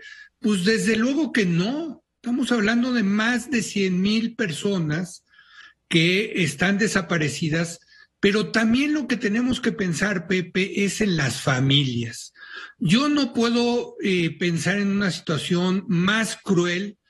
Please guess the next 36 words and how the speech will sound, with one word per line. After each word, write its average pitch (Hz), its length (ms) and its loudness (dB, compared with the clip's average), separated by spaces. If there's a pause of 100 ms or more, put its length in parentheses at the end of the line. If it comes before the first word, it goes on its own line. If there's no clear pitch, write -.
(300)
que 160 120 -2
pueda 202 280 0
enfrentar 175 480 0
una 175 240 0
familia 151 640 0
que 151 80 -2
la 139 120 0
desaparición 151 1040 0 (320)
de 147 220 2
una 170 640 2
de 139 100 0
sus, - 380 -4
de 139 240 0
sus - 220 -2
seres 147 560 2
queridos. 120 640 -4 (560)
Creo, 262 640 2
Pepe, 214 400 0
que 220 120 2
es 190 100 0
peor 202 500 0
que 185 140 0
un 185 240 0
asesinato. 135 920 -2 (600)
Fíjate, - 720 0 (100)
en, 208 480 -2 (500)
nada 233 240 2
más 254 200 0
pensemos, 220 500 0
pongámonos 214 600 0
en 165 180 -2
los 156 180 -2
zapatos 175 640 0
de 185 80 0
estas 175 240 -2
personas 170 720 0